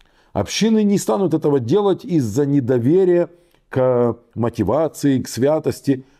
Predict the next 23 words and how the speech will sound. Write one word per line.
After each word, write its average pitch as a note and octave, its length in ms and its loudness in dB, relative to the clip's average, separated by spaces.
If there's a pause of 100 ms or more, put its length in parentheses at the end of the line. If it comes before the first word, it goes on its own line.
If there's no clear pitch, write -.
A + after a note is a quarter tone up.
(120)
к G#2+ 40 -6
добропорядочности B2+ 1040 -2
данного C3 420 0
книгопечатника. B2+ 920 -2 (480)
И A#2+ 160 2
какую A3 460 0
же D#3 140 0
придумал C#3+ 540 0
схему C3+ 580 -2 (160)
этот, D3 380 -4 (340)
э, A2+ 200 0
еврейский A#2+ 460 2
бизнесмен, A#2 640 0 (480)
по C3 180 0
совместительству A2+ 1080 -2 (240)
немножко B2+ 580 0
аферист? G2+ 560 -2 (380)
Он A#3+ 200 0
решил A#3 400 0
разыграть D#3 920 0
все D3 280 0
еврейские B2 580 2
общины A2 600 -2